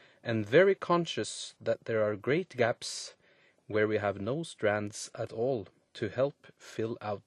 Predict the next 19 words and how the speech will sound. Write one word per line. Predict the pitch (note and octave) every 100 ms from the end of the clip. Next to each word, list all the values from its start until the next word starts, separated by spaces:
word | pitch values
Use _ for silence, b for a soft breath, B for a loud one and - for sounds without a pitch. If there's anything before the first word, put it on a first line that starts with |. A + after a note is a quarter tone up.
| -
the | G2
picture." | D#3 - - F2+ - _ _ -
Sitat | - A2 G2 F#2+ -
slutt. | F#2 E2 - - _ _ _ _ _ _
Til | - F#3+
tross | F3+ F3+ -
for | - C#3+ C#3
at | A#2+ B2
senere | - B2 G2+ A2
forskning | - A#2+ - - B2 E3
har | C3 A2+
bidratt | A#2 F#2+ G2 B2 - -
til | A#2 G2
både | A#2 G2+ F#2 G#2+
å | - G#2
avdekke | G2 G#2+ - A#2
flere | - G#2 G2+ A#2
tråder | - A#2+ G2 F#2+ F#3+ - b b b -
og | B2 G3 G#3